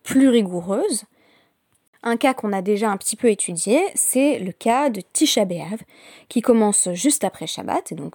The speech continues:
toute la question qu'on avait posée, c'était : « Mais alors, est-ce que du coup, on ferait pas un Tisha B'Av de vingt-quatre heures plutôt que vingt-cinq ? » La réponse était, en réalité, non, Shabbat ne repousse pas, euh, l'entrée de Tisha B'Av,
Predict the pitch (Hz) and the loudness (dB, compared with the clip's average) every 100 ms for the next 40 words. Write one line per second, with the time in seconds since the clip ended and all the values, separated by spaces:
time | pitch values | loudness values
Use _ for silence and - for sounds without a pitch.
0 | - - 185 - 175 - 214 214 180 180 | -16 -10 -8 -6 -8 -6 -8 -6 -8 -8
1 | 180 202 196 202 - - 175 - _ _ | -6 -4 -2 -4 -6 -8 -10 -12 _ _
2 | - - 180 180 185 185 226 196 - 202 | -20 -8 -4 -2 -2 -2 -2 -2 -2 -2
3 | - 190 - 185 185 - - 190 190 190 | -2 -8 -6 -6 -8 -10 -4 -2 0 0
4 | 185 175 160 160 220 247 - 220 - 208 | -2 -8 -10 -6 0 0 2 -2 -2 -8
5 | - - - 156 180 165 - - 427 _ | -10 -16 -12 -8 -6 -6 -6 -8 -10 _
6 | - - - 196 170 180 - - - - | -20 -20 -12 -8 -6 -4 0 2 0 -4
7 | 170 - 214 202 175 196 180 180 - 165 | -8 0 0 0 -2 0 -2 -4 -8 -4
8 | 165 285 480 - - 185 196 - 160 156 | 0 0 0 -8 -4 -2 -2 -6 -10 -2
9 | 220 349 - 269 - 233 220 _ _ - | 2 2 0 -4 -4 -6 -8 _ _ -20
10 | _ 185 180 196 - 208 170 - - 151 | _ -2 0 -2 -4 -6 -6 -8 -8 -4
11 | 170 302 | 0 0